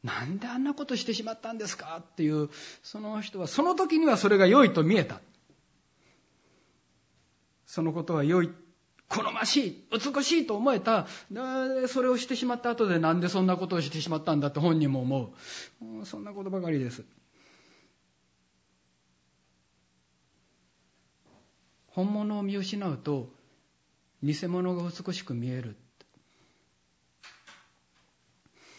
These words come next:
今、本当に本物が、特に本物の愛が失われていて、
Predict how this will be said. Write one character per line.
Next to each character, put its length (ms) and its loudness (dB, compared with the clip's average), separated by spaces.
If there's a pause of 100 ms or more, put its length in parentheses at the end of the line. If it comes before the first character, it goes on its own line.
(600)
今、 300 2 (480)
本 100 -4
当 100 -4
に 80 0
本 260 -2
物 220 -2
が、 320 -4 (1120)
特 220 0
に 60 4
本 260 0
物 200 0
の 100 2
愛 160 0
が 300 0 (300)
失 280 -4
わ 80 -2
れ 100 -2
て 100 -4
い 100 -4
て、 300 -4